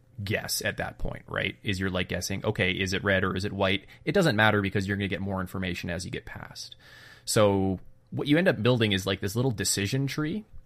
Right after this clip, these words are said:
and it starts as, like, fifty percent red, fifty percent white. And then you see the next pack, and again in that pack, I think, what did I not see in that pack? I'm just looking at it now. There's Radiating Lightning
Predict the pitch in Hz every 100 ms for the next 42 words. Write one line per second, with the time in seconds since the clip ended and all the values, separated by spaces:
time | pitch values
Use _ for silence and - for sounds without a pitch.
0 | _ _ _ _ _ - - 107 104 104
1 | 98 98 - 110 - 107 113 - 98 98
2 | 98 - 135 143 135 127 117 104 98 101
3 | 101 95 92 92 - 78 - - _ 104
4 | 104 101 113 98 170 - 101 95 120 -
5 | - - - _ - 95 92 92 95 107
6 | 107 165 160 95 90 - 95 90 90 -
7 | 101 95 95 - - - _ _ - _
8 | _ - 131 170 120 98 92 - - 95
9 | 87 87 - 90 - 110 113 110 104 92
10 | 90 92 87 87 92 98 120 123 117 110
11 | 101 101 98 95 95 98